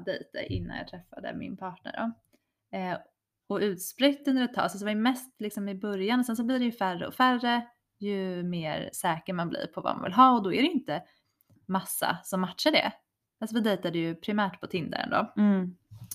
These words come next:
Speaker 1: Eh, så det blir ju att man, man blir, man får, alltså, man blir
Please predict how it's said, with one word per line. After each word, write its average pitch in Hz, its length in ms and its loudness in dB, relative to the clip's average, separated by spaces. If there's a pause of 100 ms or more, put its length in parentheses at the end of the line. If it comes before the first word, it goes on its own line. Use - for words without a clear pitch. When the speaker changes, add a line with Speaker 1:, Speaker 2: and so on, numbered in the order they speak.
Speaker 1:
Eh, 165 280 -4
så - 140 -10
det 185 100 -4
blir 240 320 4
ju 214 80 4
att 180 280 0
man, 165 380 -4 (880)
man 196 220 -2
blir, 196 200 4
man 214 100 2 (100)
får, 254 220 2
alltså, 226 200 2
man 220 180 4
blir 226 640 2